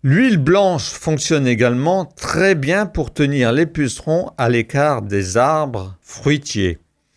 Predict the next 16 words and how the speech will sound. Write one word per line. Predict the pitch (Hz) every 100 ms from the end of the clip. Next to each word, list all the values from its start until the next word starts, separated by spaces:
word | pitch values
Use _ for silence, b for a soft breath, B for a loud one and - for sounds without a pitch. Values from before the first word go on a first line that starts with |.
| _ -
Vous | 139 220
allez | 247 269 247
me | 190
dire, | 226 233
Louane, | 175 156 196 240 247 202
c'est | - - 135
parfait | 156 147 - 185 170
de |
s'en | - 117
débarrasser | 104 95 95 101 139 - 196 226 226
de | 127
ces | 117 -
pucerons, | 95 120 - 196 220 -
mais | 117 - _ _ _
comment | - 208 185 165
faire | - 180 208 220